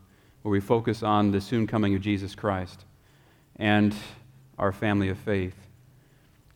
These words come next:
But as we look at the end of Acts, we actually find it's the beginning of a movement. A movement, well, if we look back even before that, a continuation of a movement, a oneness movement from the beginning of time all the way down to the time of Jesus, to the book of Acts,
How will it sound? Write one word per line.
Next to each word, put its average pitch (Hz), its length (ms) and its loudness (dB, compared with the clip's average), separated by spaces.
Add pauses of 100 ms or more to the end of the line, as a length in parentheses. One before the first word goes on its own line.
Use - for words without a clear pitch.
(460)
But 123 100 2
as 127 80 0
we 135 60 4
look 185 160 4
at 143 80 -2
the 127 100 2
end 139 140 4
of 110 80 -2
Acts, 110 440 2
we 123 120 2
actually 139 240 2
find 127 360 2
it's 113 140 -2
the 113 60 -4
beginning 113 340 2
of 101 80 2
a 98 80 0
movement. 107 540 0 (480)
A 101 100 -4
movement, 135 560 4 (480)
well, 113 140 0
if - 80 -4
we 117 80 2
look 123 220 0
back 117 220 2
even 117 160 2
before 110 300 4
that, 113 100 4
a 117 60 4
continuation 139 840 4
of 113 100 2
a 110 60 2
movement, 113 580 2 (260)
a 107 120 2
oneness 139 580 2
movement 123 420 4
from 113 180 0
the 107 60 2
beginning 131 460 4
of 113 100 2
time 101 480 2 (240)
all 143 200 8
the 175 80 4
way 175 100 4
down 147 240 4
to 139 60 2
the 131 80 0
time 127 260 2
of 123 100 0
Jesus, 104 540 0 (300)
to 175 100 4
the 180 100 6
book 156 200 2
of 120 100 2
Acts, 107 480 2